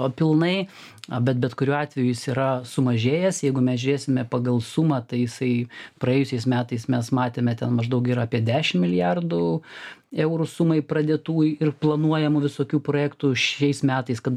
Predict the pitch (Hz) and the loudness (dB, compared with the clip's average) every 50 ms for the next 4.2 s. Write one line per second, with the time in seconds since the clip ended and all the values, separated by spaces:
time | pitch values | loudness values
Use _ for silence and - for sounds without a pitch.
0 | 127 135 127 131 131 - 127 123 123 117 127 123 120 113 - - 127 135 139 135 | -2 0 0 0 0 0 0 0 0 0 0 0 0 0 0 0 2 2 2 0
1 | 127 117 - - 120 - 127 117 120 - 117 - - 127 120 - - - 135 - | 0 -4 -6 -6 -4 -2 -2 -2 -2 -4 -6 -4 -4 -4 -4 -4 -4 -6 -6 -2
2 | - 139 127 123 117 - 131 123 120 120 117 120 120 127 156 190 190 - - - | 0 0 0 0 -2 -2 -2 0 0 2 2 2 2 2 2 0 -2 -6 -12 -16
3 | - - - - - - 151 156 156 170 180 185 190 180 170 170 156 147 139 135 | -16 -16 -16 -10 -2 0 2 2 4 4 2 2 2 2 0 0 0 0 0 0
4 | 143 147 - - | 0 0 2 2